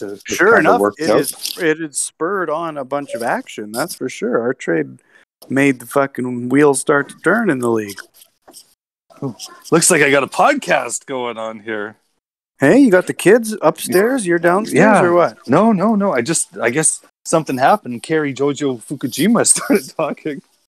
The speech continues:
Speaker 1: Who the fuck is that?
Speaker 2: He's the director of True Detective and the new James Bond movie.
Speaker 1: Oh, okay.
Speaker 2: Yeah, yeah. <laughs> It sounds
Speaker 1: So
Speaker 2: like a
Speaker 1: what's
Speaker 2: fake
Speaker 1: your, what,
Speaker 2: name, though.
Speaker 1: what's your,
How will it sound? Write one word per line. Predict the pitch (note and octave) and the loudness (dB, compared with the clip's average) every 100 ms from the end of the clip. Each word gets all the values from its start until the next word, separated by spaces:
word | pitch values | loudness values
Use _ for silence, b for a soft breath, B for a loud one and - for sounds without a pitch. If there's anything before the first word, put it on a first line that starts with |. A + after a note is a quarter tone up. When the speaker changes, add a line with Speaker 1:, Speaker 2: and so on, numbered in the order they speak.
| _ _ | _ _
Speaker 1:
Who | - G3 | -8 -8
the | D3+ | -8
fuck | - E3+ - | -6 -6 -6
is | E3 | -6
that? | A3+ F#3+ - _ B B B B _ | -4 -6 -10 _ B B B B _
Speaker 2:
He's | F3+ F#3 | -6 -6
the | F3 | -6
director | C#3+ D3+ E3+ - C#3+ | -2 0 0 -2 -4
of | B2+ | -2
True | - C#3 | -2 -2
Detective | C3 - C3 - C#3+ C#3+ | -2 -4 -4 -2 -2 -2
and | A#2 | -4
the | |
new | A#2 A#2+ | -6 -6
James | A2 A#2+ A#2 | -4 -6 -6
Bond | A2 G#2+ B2 | -4 -2 0
movie. | C3 C3+ C#3 C#3 C#3+ - - | 0 0 0 -2 -6 -10 -4
Speaker 1:
Oh, | G#2 A2 D#3+ A#3 | 0 2 2 0
okay. | - F#3+ | -4 -4
Speaker 2:
Yeah, | B2 A#2 A2 B2+ - - - | -2 0 0 -2 -6 -8 -6
yeah. | A#2+ A#3 | -6 -8
<laughs> | _ A#3 | _ -4
It | |
sounds | - F3 F#3 | 0 2 4
Speaker 1:
So | F#3 | 6
Speaker 2:
like | F#3 | 6
a | |
Speaker 1:
what's | F#3 G#3+ | 4 2
Speaker 2:
fake | - | 2
Speaker 1:
your, | A3+ G3 | 2 2
what, | D3 F#3 | 0 0
Speaker 2:
name, | G3+ - - | 0 -2 -6
though. | E3 | -4
Speaker 1:
what's | B3+ - | -4 -4
your, | D4 G#3+ F3+ | -4 -4 -4